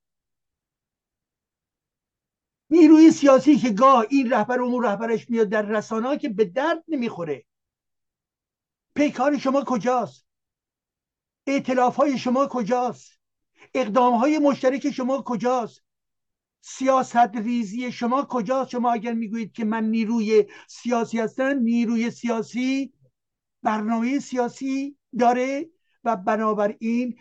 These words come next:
سیاست گذار هست، با نیروها نزدیک می‌شود، سختی کار رو می‌دانند ولی دلسرد نمی‌شود. حداقل پای امضای یک اعلامیهٔ مشترک می‌روند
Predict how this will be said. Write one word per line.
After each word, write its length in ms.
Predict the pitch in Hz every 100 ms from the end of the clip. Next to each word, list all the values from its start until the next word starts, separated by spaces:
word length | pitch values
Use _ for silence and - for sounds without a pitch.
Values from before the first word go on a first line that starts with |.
| _
سیاست 800 | - - 208 214 208 196 190 165
گذار 480 | 208 190 202 226 220
هست، 520 | 165 165 139 - _ _ _ _ _ _ _ _ _ _ _ -
با 180 | 226 220
نیروها 460 | 214 220 214 220
نزدیک 560 | 247 226 214 185 254 208
می‌شود، 500 | 180 190 175 143 123 _ _ _ _ _ _ _ _ _
سختی 720 | - 254 233 - 277 294 254
کار 300 | - 254 254
رو 140 | 233
می‌دانند 720 | 220 269 294 254 196 160 143 127 _ -
ولی 260 | 220 269 254
دلسرد 580 | 226 220 - 233 240 -
نمی‌شود. 600 | 247 262 - 175 160 139 - -
حداقل 540 | 202 220 226 208 247 220
پای 560 | - 247 226 220 208
امضای 440 | 214 202 175 240 214
یک 300 | 220 294 -
اعلامیهٔ 500 | 220 220 214 214 240
مشترک 520 | 220 214 208 214 277 233
می‌روند 420 | 233 220 220